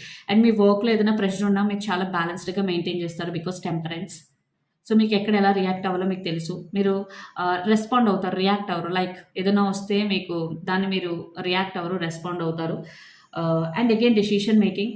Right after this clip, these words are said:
ఆ, చేసేటప్పుడు వర్క్ రిలేటెడ్ కూడా ఒకటికి రెండు సార్లు ఆలోచించండి. And Ten of Wands. So, మీకు ఎవరైనా ఎక్స్ట్రా బర్డెన్ ఇస్తున్నారు, లేదా చెయ్యి నా వర్క్, లేదా ఎక్స్ట్రా బర్డెన్, అన్‌వాంటెడ్ బర్డెన్ ఇస్తున్నారు, మీరు అది చేయలేక మొహమాటంతో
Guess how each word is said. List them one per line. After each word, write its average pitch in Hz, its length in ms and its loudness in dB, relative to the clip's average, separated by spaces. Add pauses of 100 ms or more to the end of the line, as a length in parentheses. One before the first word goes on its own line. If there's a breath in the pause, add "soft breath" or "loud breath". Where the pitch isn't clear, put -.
(380 loud breath)
ఆ, 175 240 -2 (160)
చేసేటప్పుడు 202 640 0
వర్క్ 190 280 2
రిలేటెడ్ 185 400 0
కూడా 190 320 -2
ఒకటికి 190 280 -4
రెండు 185 160 -2
సార్లు 185 280 -4
ఆలోచించండి. 180 800 -4
And 302 120 6 (580 loud breath)
Ten 247 140 6
of 262 200 4
Wands. 185 320 -2
So, 277 200 0
మీకు 277 180 4
ఎవరైనా 220 280 4
ఎక్స్ట్రా 233 300 -2
బర్డెన్ 226 280 4
ఇస్తున్నారు, 180 640 0
లేదా 180 380 0 (120)
చెయ్యి 180 260 -2
నా 175 100 0
వర్క్, 165 340 -4 (100)
లేదా 170 180 -2
ఎక్స్ట్రా 196 300 -6
బర్డెన్, 202 260 0
అన్‌వాంటెడ్ 196 460 0
బర్డెన్ 190 260 0
ఇస్తున్నారు, 180 380 -4
మీరు 208 180 4
అది 202 220 0
చేయలేక 202 320 0
మొహమాటంతో 190 640 -2